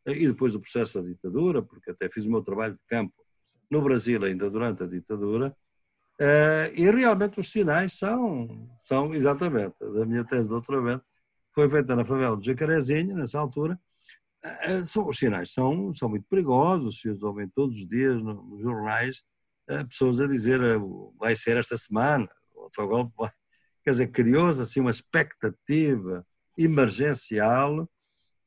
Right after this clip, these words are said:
eh, que, a meu entender, está a ser também, obviamente, muito perigosa para... é um alerta, é um alerta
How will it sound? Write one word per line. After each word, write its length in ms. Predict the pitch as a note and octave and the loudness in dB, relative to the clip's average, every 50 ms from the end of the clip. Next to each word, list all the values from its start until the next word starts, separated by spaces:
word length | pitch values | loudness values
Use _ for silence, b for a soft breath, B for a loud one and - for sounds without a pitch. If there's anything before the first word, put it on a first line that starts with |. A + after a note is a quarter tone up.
| - | -4
eh, 880 | F3+ D#3 D3 D3 D3+ D3+ D3+ D3+ D3+ D3+ D3 D3 C#3+ C#3+ C#3 C#3 C3+ B2+ - _ _ _ _ | -2 0 2 2 2 0 0 0 -2 -2 -2 -4 -4 -4 -4 -4 -6 -8 -10 _ _ _ _
que, 120 | - D#3 | -2 0
a 60 | D3+ C3 | 2 4
meu 140 | B2+ A#2+ | 4 2
entender, 360 | A2+ G#2+ G2+ G#2+ G2 F2+ F#2+ G2+ | 2 0 -2 -4 -4 -2 -4 -4
está 220 | F#2 - C#3+ C3+ | -4 -4 -6 -6
a 60 | A#2+ | -4
ser 220 | - - G2 F#2 - | -4 -4 -6 -6 -4
também, 720 | - A2 G#2+ G2+ F#2 E2 F#2+ G2+ B2 C3 C#3+ D#3+ D3+ B2+ | -2 0 2 2 0 0 -2 -2 -2 -2 -4 -6 -6 -8
obviamente, 600 | A2+ G#2 F#2 F#2 G2 G2+ G2 F#2 F2 F#2 F2+ F2+ _ _ | -12 -16 -16 -14 -14 -14 -14 -14 -14 -14 -16 -18 _ _
muito 300 | - G2+ F#2+ F#2 F#2 F#2 _ _ | -10 -8 -8 -8 -8 -10 _ _
perigosa 600 | - - A2 F#2+ G2 F#2+ F#2+ F#2+ F#2+ F#2+ A2 A2+ A2 - | -10 -8 -6 -4 -4 -4 -4 -4 -6 -8 -10 -12 -12 -10
para... 300 | - G#2+ A2 A2+ A2+ A2+ - - | -8 -8 -8 -6 -8 -10 -12 -6
é 100 | - D3 | 0 0
um 140 | C3 B2 A#2 | 2 2 2
alerta, 380 | A2+ G#2+ G2+ G#2 A#2+ D#3+ F#3 - _ _ _ _ _ _ - | 2 0 0 0 0 -2 -2 -6 _ _ _ _ _ _ -14
é 40 | G2+ | -12
um 120 | F#2+ F#2+ | -12 -10
alerta 440 | G2+ G#2 G2+ G#2 G2+ - _ - - | -10 -10 -10 -10 -12 -14 _ -18 -20